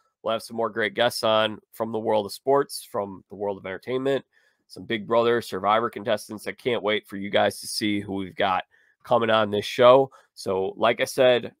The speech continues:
make sure you're following along on social media so you'll see when I announce that I have a new episode and who the guest is going to be if you want to ask them any questions. And subscribe to the show so you don't miss any of the content that we have coming out. Okay,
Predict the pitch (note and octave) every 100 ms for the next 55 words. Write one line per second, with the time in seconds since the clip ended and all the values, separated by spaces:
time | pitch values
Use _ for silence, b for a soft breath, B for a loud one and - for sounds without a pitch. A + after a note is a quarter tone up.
0 | - A2 G#2 - G#2+ G#2+ A2 A2+ A#2+ A#2
1 | A#2 A#2 A2+ - G2+ A2+ - G2+ G#2+ A#2+
2 | C3 C3+ C#3 _ _ - A#2 A2 G2+ -
3 | C3 B2+ B2+ B2 G#2 G#2+ G#2+ G2+ G#2 A2+
4 | - F#2+ G2+ G2 G2 G#2 G#2 - A2 G#2+
5 | G#2 E2 A#2 G2+ F#2 G#2 - A2 A2 G#2+
6 | - _ - A#2 A2 F#2 G#2+ G#2 - G2+
7 | G2+ F2 G2 - E2+ E2 - B2+ - C#3
8 | C3+ C3 b b b b b _ - G#3+
9 | C#3+ B2 C3 _ _ _ _ _ - G#2
10 | - C3 A#2 A2+ G#2 A2+ G2+ G2+ G2+ -
11 | G2 G2+ G2 F#2+ F#2+ - - - G2 F2+
12 | F2 - F#2 E2 D#2+ A2 F2+ - F2+ -
13 | F2 F2+ E2 - G1+ - - _ D#3+ D#3+
14 | E3+ F#2+